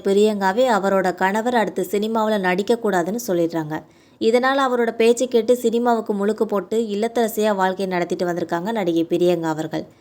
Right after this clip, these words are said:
கணவரோட ஊர் தஞ்சை பக்கம் என்பதால சென்னையை காலி செய்துவிட்டு டெல்டாவில் வந்து வாழ்ந்து கொண்டிருந்திருக்காங்க.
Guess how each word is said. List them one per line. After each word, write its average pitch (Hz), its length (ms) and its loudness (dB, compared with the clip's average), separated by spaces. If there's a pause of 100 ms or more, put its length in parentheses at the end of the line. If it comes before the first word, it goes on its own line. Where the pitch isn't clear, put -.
(140)
கணவரோட 262 640 -2
ஊர் 226 220 -2
தஞ்சை 208 340 2
பக்கம் 220 280 -2
என்பதால 185 460 0
சென்னையை 208 440 -2
காலி 190 280 0
செய்துவிட்டு 196 600 0
டெல்டாவில் 202 500 2
வந்து 202 240 -2
வாழ்ந்து 175 340 0
கொண்டிருந்திருக்காங்க. 165 640 -2